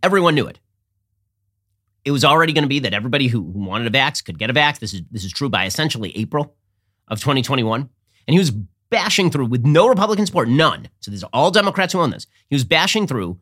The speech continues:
one point nine trillion dollars in covid spending. And in the process, not shockingly, he was praising Bernie Sanders,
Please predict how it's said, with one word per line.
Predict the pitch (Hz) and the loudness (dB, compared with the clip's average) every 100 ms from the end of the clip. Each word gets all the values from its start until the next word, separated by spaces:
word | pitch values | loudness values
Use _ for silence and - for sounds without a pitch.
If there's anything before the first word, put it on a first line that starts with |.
| _ | _
one | 131 202 | 0 2
point | 190 196 | 2 0
nine | 156 | 0
trillion | 147 160 143 | -2 -2 0
dollars | 120 92 104 117 | 0 -2 -4 -4
in | 117 120 117 | -4 -4 -4
covid | - 117 127 | -6 -4 0
spending. | 220 190 85 - _ _ _ _ _ _ | 0 0 -2 -10 _ _ _ _ _ _
And | 165 | 2
in | 220 | 2
the | |
process, | 269 147 107 156 - _ _ _ _ | 2 0 0 -6 -10 _ _ _ _
not | 95 107 | -2 -2
shockingly, | - 104 95 139 196 - _ _ _ | -2 -4 -4 -6 -6 -10 _ _ _
he | - 202 | -4 2
was | 190 175 - _ | 2 0 -6 _
praising | 160 123 147 175 - _ | -2 0 0 -4 -8 _
Bernie | - 123 | -2 0
Sanders, | 196 311 269 147 95 | 4 4 4 0 -4